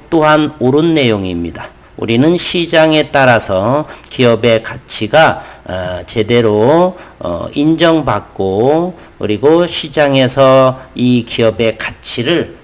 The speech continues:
제가치를 부여한다라고 생각을 할 적에 에스씨엠은,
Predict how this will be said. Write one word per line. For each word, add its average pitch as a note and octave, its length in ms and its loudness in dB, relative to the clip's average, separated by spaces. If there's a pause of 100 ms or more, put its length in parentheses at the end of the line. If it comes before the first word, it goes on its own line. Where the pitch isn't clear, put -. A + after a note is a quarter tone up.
(140)
제가치를 C#3+ 720 -4
부여한다라고 C3+ 1000 0
생각을 A2 560 -2
할 G2+ 220 -2
적에 C#3+ 560 0 (180)
에스씨엠은, D#3 880 0